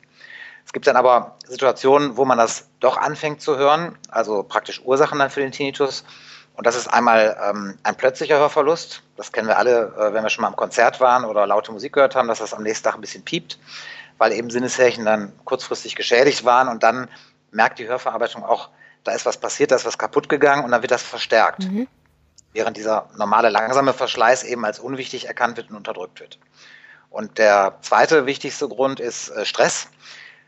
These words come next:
Speaker 1: Das hat so ein bisschen evolutionäre Gründe. Ähm, früher in der Steinzeit haben wir im Dunkeln nichts gesehen. Das heißt, da war unser Hörorgan wirklich das einzige Sinnesorgan, was praktisch Tag und Nacht wach war. Und wenn's dann zu Gefahrensituationen kam, sprich zu Stress,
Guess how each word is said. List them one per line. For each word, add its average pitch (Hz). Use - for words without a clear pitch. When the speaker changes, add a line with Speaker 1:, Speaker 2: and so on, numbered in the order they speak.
Speaker 1:
Das -
hat -
so -
ein 107
bisschen 127
evolutionäre 123
Gründe. 147
Ähm, 113
früher 139
in 123
der 117
Steinzeit 127
haben 127
wir 120
im 117
Dunkeln 131
nichts 117
gesehen. 110
Das -
heißt, 113
da 104
war 110
unser 107
Hörorgan 117
wirklich -
das 110
einzige 117
Sinnesorgan, 113
was -
praktisch -
Tag 117
und 120
Nacht 104
wach 110
war. 143
Und 110
wenn's 113
dann 123
zu 123
Gefahrensituationen 127
kam, 131
sprich -
zu -
Stress, -